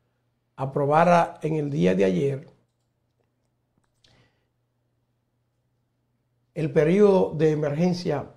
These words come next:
por cuarenta y cinco días. A partir de hoy, el gobierno estaría anunciando las medidas que entrarían en vigor con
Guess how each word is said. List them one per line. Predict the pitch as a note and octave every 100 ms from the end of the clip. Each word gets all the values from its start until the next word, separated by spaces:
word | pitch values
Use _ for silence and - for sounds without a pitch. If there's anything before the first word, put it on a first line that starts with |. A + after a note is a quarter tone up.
| _
por | D#3+ E3 E3
cuarenta | - C#3+ C#3+ D3 C#3 C#3
y |
cinco | C3 - F3+ F#3 E3 - D3 - - _ _ _ _ _ _ _
días. | A#2+ C#3 B2 - - - _ _ _ _ _ _ _ _ _ _ _ _ _ _ _ _ _
A | F#3 G3
partir | G#3+ C4 D#4+ E4
de | G#3
hoy, | D#3+ C#3+ C#3+ - _ _ -
el | F3
gobierno | G3+ G3+ A#3+ C#4 C#4 B3 - - _ _ _ _
estaría | F#3 G3 G#3 B3+ C4+
anunciando | B3 - A#3+ B3+ B3 G3 F3
las | D#3+ D3+
medidas | E3+ D3+ G#3+ G#3+ - -
que | E3
entrarían | E3 D3+ D3+ F#3+ F#3+ F3+ F3+
en | E3
vigor | E3 D3+ G3 F3+ - - _ _ _ _ _ _
con | F#3 G3+ G3 - -